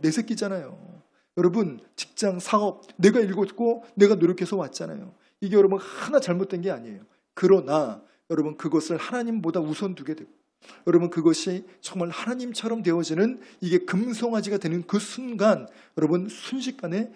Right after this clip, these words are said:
이게 금송아지 우상으로 언제든지 바뀔 수 있다라는 거예요. 그러니 여러분 이 모든 것들을 하나님 안에서 믿음으로 해석하면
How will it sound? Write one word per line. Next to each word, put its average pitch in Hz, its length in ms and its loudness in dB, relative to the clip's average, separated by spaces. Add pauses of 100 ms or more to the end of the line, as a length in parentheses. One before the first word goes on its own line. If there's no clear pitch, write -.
(160)
이게 135 220 -4
금송아지 147 680 -6
우상으로 165 640 -2 (260)
언제든지 160 480 -2
바뀔 - 280 -12
수 - 120 -8
있다라는 135 460 -10
거예요. - 160 -18 (500)
그러니 165 320 2
여러분 135 460 -6 (220)
이 208 140 4
모든 196 300 2
것들을 180 400 -2 (240)
하나님 254 460 0
안에서 208 240 -2
믿음으로 226 420 2
해석하면 214 600 -2